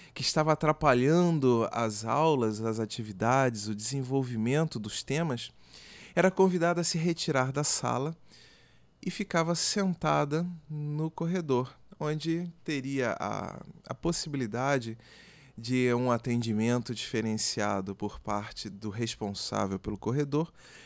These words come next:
mas efetivamente aquela criança estava de castigo, privada daquilo que ela mais gostaria de participar,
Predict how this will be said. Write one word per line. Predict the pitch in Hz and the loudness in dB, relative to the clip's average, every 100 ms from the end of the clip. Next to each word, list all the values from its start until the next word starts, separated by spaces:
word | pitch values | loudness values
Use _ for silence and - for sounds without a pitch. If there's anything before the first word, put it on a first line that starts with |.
| - - | -20 -6
mas | 311 247 | 4 6
efetivamente | 208 220 - 220 190 151 156 | 6 4 0 0 2 2 0
aquela | 165 160 160 | -2 -4 -4
criança | 156 135 135 139 | -4 -4 -4 -4
estava | - 127 123 120 | -4 -4 -4 -6
de | 120 | -8
castigo, | - 127 - - - - - - - | -6 -6 -6 -8 -10 -10 -18 -20 -6
privada | 131 117 98 104 107 107 127 - - - - - | -2 -2 0 2 2 0 -4 -6 -18 -20 -20 -4
daquilo | 123 120 - 147 147 | -2 -2 -2 -2 -2
que | - | -2
ela | 135 135 | 0 0
mais | 127 123 123 127 139 151 - - - - | 0 0 2 2 0 -2 -4 -6 -10 -12
gostaria | 120 147 147 - 160 120 123 | -4 -2 -2 -2 -4 -4 -6
de | 131 131 | -6 -8
participar, | 123 127 - - - - 113 101 | -8 -8 -6 -6 -6 -2 -2 -2